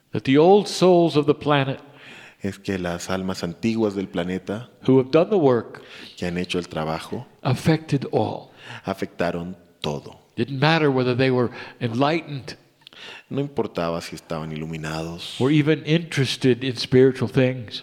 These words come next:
Speaker 2: o incluso interesados en cosas espirituales.
Speaker 1: They all were brought into the light.
Speaker 2: Todos fueron traídos o llevados hacia la luz.
Speaker 1: This planet has changed.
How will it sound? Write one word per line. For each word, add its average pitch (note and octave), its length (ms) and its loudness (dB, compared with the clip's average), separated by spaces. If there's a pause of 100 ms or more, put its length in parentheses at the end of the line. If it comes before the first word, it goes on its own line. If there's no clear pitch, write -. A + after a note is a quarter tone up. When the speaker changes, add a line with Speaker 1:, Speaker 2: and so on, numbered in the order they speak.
(160)
Speaker 2:
o F2+ 100 -4
incluso G2 380 -2
interesados F#2 720 -2
en F#2 80 -8
cosas G2 360 -8
espirituales. F#2 840 -8
Speaker 1:
They A#2+ 180 4
all A2+ 640 2 (380)
were A#2 140 4
brought G2+ 300 2
into E2 280 -6
the D2 100 -4
light. - 380 -10 (320)
Speaker 2:
Todos F#2 440 -2
fueron D#2+ 520 -6
traídos D#2 640 -8
o E2 40 -6
llevados C#2+ 520 -8
hacia C#3+ 160 -10
la C3 100 -10
luz. A#2+ 200 -14
Speaker 1:
This C#3 380 4
planet B2+ 540 0
has G2 380 -2
changed. E2+ 760 -6